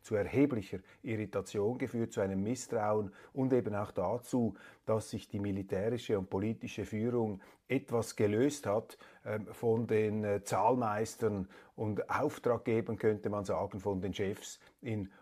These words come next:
Washington, nicht zuletzt bei dieser Kursker Offensive, bei diesem Vorstoß auf russisches Gebiet. Ähm, der ja, ähm, eine große Gefahr birgt, denn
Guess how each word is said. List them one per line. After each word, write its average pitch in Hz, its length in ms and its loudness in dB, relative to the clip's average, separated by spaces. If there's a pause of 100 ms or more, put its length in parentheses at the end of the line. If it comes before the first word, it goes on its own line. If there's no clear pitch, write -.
Washington, 117 800 0 (140)
nicht 135 240 -2
zuletzt 107 420 0
bei 98 120 0
dieser 101 320 -6 (280)
Kursker 160 600 2 (180)
Offensive, 120 720 2
bei 107 100 2
diesem 104 300 -2
Vorstoß 110 760 0 (220)
auf 101 420 -2 (240)
russisches 113 800 -2 (380)
Gebiet. 120 600 2 (1000)
Ähm, 110 200 -2
der 113 220 4
ja, 98 340 2 (260)
ähm, 104 320 -8 (840)
eine 110 440 0
große 139 460 2
Gefahr 127 500 2
birgt, 107 500 4
denn 101 280 0